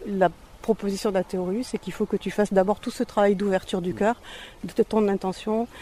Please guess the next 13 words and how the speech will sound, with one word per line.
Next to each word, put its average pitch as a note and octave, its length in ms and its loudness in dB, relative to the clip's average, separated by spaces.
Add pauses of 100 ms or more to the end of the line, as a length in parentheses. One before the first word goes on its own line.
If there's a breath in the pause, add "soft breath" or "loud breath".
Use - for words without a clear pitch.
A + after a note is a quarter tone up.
(280 loud breath)
et G3+ 40 6
que - 140 2
cette A3+ 200 4
cristallisation A3+ 680 6
te B3 100 -2
donne G#3+ 200 4
une G3 140 4
force, - 340 0
en G3+ 80 -8
fait, - 200 -6
intérieure G3 380 0
pour F3+ 220 -2
agir. E3+ 320 -4